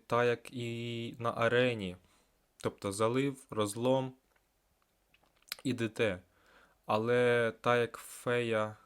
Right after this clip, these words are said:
дуже швидка, її потрібно скорочувати, то тут, по суті, треба алюра. Зараз ми побачимо це, як це все працює. Важливо,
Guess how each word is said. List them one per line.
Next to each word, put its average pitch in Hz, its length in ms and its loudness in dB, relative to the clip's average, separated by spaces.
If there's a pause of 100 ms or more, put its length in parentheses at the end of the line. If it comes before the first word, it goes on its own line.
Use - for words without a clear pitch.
(340)
дуже 117 280 -2
швидка, 127 540 2
її 117 260 -4
потрібно 110 440 -8
скорочувати, 127 920 -2
то - 180 -16
тут, 131 220 -10 (480)
по 113 100 -6
суті, - 380 -8 (260)
треба 113 340 -2
алюра. 123 460 -4 (800)
Зараз 110 420 -4
ми 113 100 -8
побачимо 113 680 -2
це, 101 260 -12 (360)
як 110 200 -12
це 110 100 -12
все - 180 -8
працює. 135 640 -6 (1300)
Важливо, 131 1080 2